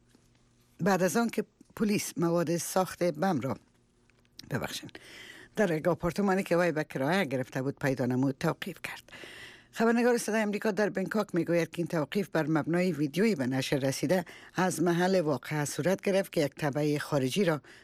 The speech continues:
در حال گذاشتن بکس در محل واقعه نشان می‌داد.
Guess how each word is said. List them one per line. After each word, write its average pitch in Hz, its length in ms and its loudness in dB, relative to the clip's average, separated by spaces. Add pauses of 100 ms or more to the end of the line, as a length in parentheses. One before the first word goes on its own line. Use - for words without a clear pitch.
(100)
در 196 140 2
حال 214 220 2
گذاشتن 165 540 0
بکس 156 420 -2 (260)
در 165 140 2
محل 143 300 2
واقعه 131 500 0 (100)
نشان 156 400 -2
می‌داد. - 380 -14